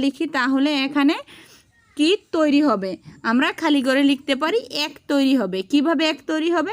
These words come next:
লক্ষ্য করো বন্ধুরা, এই সম্পূর্ণ বৃত্তটাকে আমরা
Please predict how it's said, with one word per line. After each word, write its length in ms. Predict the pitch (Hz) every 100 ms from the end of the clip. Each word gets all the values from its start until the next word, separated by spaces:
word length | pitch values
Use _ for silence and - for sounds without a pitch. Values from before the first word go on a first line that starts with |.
| 466
লক্ষ্য 200 | 254 240 240
করো 140 | 220 208
বন্ধুরা, 280 | 202 196 196 202 -
এই 60 | 240 -
সম্পূর্ণ 800 | 339 349 370 359 370 370 381 370 370 - - - _ -
বৃত্তটাকে 540 | 294 294 339 311 320 381
আমরা 140 | 392